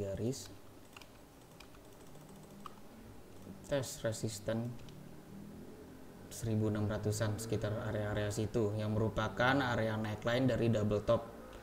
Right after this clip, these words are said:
yang terbentuk pada tanggal dua puluh satu kemarin.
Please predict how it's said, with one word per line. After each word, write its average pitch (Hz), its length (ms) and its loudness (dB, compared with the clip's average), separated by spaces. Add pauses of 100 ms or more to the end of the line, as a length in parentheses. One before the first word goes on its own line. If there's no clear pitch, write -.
(760)
yang 110 240 2
terbentuk 117 760 6
pada 117 400 4
tanggal 113 400 2
dua 117 160 6
puluh 110 200 2
satu 113 400 0
kemarin. 104 480 0